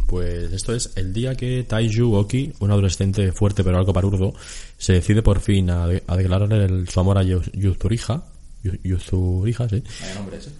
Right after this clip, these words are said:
Speaker 1: Es, es complicado de, de pronunciar, sí. Sucede algo radical e inesperado. Un, eh, justo un segundo antes de, de la declaración, causas desconocidas llevan al total de la humanidad a convertirse instantáneamente en piedra.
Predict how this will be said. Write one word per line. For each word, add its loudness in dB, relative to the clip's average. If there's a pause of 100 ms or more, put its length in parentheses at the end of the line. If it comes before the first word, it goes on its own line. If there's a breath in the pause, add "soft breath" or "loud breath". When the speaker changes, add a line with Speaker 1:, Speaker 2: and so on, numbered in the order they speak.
(120)
Speaker 1:
Es, -6
es 0
complicado 4
de, 2
de 0
pronunciar, 0
sí. -4 (300 loud breath)
Sucede 4
algo 4
radical 4
e 4
inesperado. 0
Un, 0 (120)
eh, 0
justo 0
un 2
segundo 4
antes 2
de, 4
de -2
la 2
declaración, 0
causas 2
desconocidas 2
llevan 4
al 2
total 2
de 2
la 4
humanidad 2
a 0
convertirse 0 (540 loud breath)
instantáneamente 2
en 2
piedra. 0